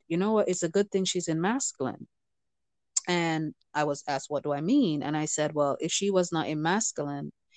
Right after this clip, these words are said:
everybody within any clo-, close proximity would have died. She would have killed everybody on the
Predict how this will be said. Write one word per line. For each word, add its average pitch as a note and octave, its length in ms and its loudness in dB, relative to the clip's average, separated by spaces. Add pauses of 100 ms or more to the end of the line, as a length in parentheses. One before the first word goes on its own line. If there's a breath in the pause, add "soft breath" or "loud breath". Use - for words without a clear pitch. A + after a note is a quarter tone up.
(280 soft breath)
everybody F#3 800 4 (140)
within D#3+ 320 2
any G3 240 2
clo-, - 260 -12 (100)
close F#3 260 4 (100)
proximity E3 580 -2
would D#3 120 -4
have D3+ 120 -4 (140)
died. E3 180 -12 (760)
She G#3 200 2
would F3+ 140 6
have D#3 160 0
killed E3 300 -2
everybody D#3 520 0
on D3 140 -2
the D3+ 60 -6